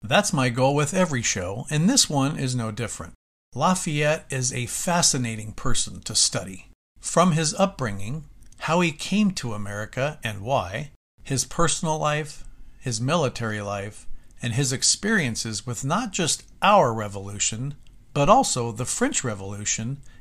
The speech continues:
it's a story that just must be heard. In reading through his personal letters and looking at the timeline of his life, the more impressed I became and wanted to know more. He intrigued me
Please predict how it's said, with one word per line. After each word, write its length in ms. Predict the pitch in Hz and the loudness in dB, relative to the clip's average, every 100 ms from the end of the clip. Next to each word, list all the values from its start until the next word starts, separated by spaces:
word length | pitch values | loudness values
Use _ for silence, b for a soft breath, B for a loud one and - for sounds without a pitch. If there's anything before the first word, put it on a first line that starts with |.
| b | b
it's 180 | 147 147 | 0 2
a 60 | |
story 680 | 143 - - 269 143 120 127 - | 4 4 4 2 2 0 -6 -6
that 120 | 131 | -4
just 300 | 156 147 - | 0 0 0
must 380 | 160 135 - - | 2 2 2 -2
be 120 | 107 | -6
heard. 400 | 107 117 78 - - - _ _ _ _ _ - | -4 -4 -4 -10 -18 -20 _ _ _ _ _ -2
In 120 | 143 | 0
reading 300 | 220 262 160 | 2 4 2
through 280 | - 170 151 | 0 0 2
his 160 | 120 | 0
personal 460 | - 139 - 127 113 | 0 0 2 0 0
letters 440 | 113 117 151 131 | 0 0 -2 -4
and 200 | 107 101 | -6 -4
looking 320 | 120 135 131 | -4 -2 -2
at 120 | 120 - | -4 -4
the 80 | |
timeline 600 | 107 - 147 135 117 110 | -6 -2 0 0 0 -4
of 80 | 107 | -6
his 200 | 101 98 | -8 -8
life, 500 | 117 107 98 113 - | -4 -4 -6 -10 -12
the 200 | - 123 | -8 -4
more 200 | 151 196 | 0 0
impressed 600 | 208 143 131 - 226 - | 0 -2 -4 0 0 0
I 100 | 127 | -2
became 500 | 107 104 - 107 117 | -2 -6 -8 -6 -4
and 320 | 139 117 117 110 _ - | -4 -4 -4 -8 _ -4
wanted 280 | 143 156 131 | 0 2 2
to 80 | 123 | 0
know 160 | 120 | 0
more. 440 | 120 165 120 - - _ _ - | 0 -2 -4 -6 -16 _ _ -8
He 280 | - 190 196 | 2 2 2
intrigued 600 | 160 139 185 196 151 110 | 0 0 2 2 2 -2
me 360 | 90 87 - | -6 -10 -16